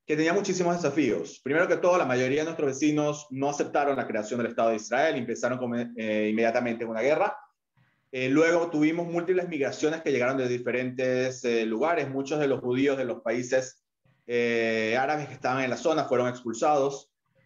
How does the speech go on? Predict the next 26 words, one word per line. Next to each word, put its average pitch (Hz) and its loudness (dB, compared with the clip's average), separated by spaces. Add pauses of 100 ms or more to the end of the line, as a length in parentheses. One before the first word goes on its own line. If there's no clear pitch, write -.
(300)
Eh, 120 0
asimismo, 156 -2
eh, 113 0 (360)
de 123 -2
vuelta, 143 4
es 127 0
un 135 -2
país 139 2
sumamente 143 -2
seco. - -6 (640)
Entonces, 170 0
por 208 2
ejemplo, 185 0
cuando 165 0
hablamos 147 0
de 170 0
innovación, 160 -2
la 127 -2
necesidad 127 -2
es 214 0
la 180 0
madre 175 4
de 170 2
la 156 -2
innovación. 123 0
Israel, 160 0